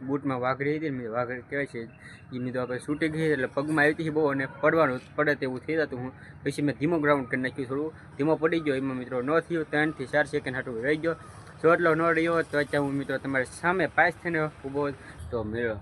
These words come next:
આંખો કે સામને મિત્રો દેખા હે મેરા સપના તૂટને કે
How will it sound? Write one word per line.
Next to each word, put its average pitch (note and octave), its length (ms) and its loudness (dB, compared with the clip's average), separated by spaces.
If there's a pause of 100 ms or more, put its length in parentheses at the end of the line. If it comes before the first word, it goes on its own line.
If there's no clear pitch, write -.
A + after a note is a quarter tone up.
આંખો C#3 360 2
કે A#2+ 180 -8
સામને C3+ 400 2
મિત્રો A2+ 360 -4
દેખા A#2 380 -4
હે A#2 140 -2
મેરા A#2+ 340 0 (260)
સપના C#3 460 2 (120)
તૂટને C#3 440 -2 (120)
કે C3+ 180 -2